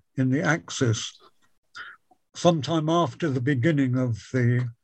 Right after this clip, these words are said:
Second World War. So you might think that at that point, the British and the Americans would be very pleased to expose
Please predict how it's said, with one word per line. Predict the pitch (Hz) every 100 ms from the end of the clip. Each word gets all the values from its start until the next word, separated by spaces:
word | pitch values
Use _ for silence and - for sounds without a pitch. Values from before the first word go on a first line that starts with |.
| _
Second | - 139 120 135
World | 117 127 123
War. | 101 127 113 113 117 _ - - - - - _ _ _
So | - 170
you | 165
might | 156 214 214
think | 123 180 165
that | 151 160
at | 156
that | 160 196 175 -
point, | 196 147 127 131 - _ - _ _ _ _
the | 147 151
British | 131 120 170 - 143 120 - - - -
and | 143 139 131
the | 135 143
Americans | 135 160 156 123 139 131 143
would | 147
be | 117 156 143
very | 120 160 160
pleased | 123 180 196 147 120 -
to | 151
expose | 143 143 - - 170 147 143 131 117